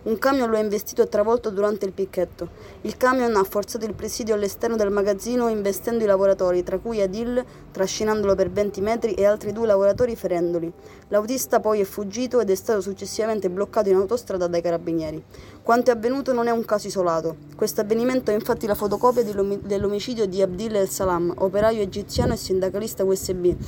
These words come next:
ucciso da un tir durante un picchetto davanti alla gisl di Piacenza, nel corso di una manifestazione indetta dall'Unione Sindacale di Base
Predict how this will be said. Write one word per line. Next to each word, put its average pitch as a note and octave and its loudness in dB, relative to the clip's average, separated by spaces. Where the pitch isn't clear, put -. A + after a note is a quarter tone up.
ucciso - -2
da G#3+ 6
un G3+ 2
tir B3+ 2
durante G#3+ -2
un G3+ 0
picchetto G#3+ -4
davanti G3+ 0
alla G3 2
gisl A#3 -4
di G3 -4
Piacenza, F3+ 0
nel G3+ 0
corso A#3 0
di G#3+ -4
una A3 2
manifestazione G#3 -2
indetta G3+ -2
dall'Unione G3 2
Sindacale G3+ 0
di F#3+ -4
Base A#3 2